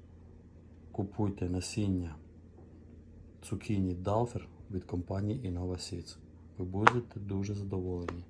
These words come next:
По-перше, це врожайність, по-друге, це стійкість до перепаду температур та хвороб. І по-третє, це дуже класні,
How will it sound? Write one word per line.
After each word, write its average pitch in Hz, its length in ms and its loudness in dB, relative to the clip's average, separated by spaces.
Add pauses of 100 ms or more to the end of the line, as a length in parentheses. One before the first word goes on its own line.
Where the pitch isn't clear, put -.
(340)
По-перше, 98 580 2
це - 140 -2
врожайність, 92 640 2 (400)
по-друге, 92 460 2
це 87 160 -4
стійкість - 520 -2
до 87 100 0
перепаду 90 480 -2
температур 90 680 0 (580)
та 90 80 2
хвороб. 117 480 6 (840)
І 104 100 4
по-третє, 107 640 2
це 92 120 -4
дуже 95 400 2 (360)
класні, 95 540 2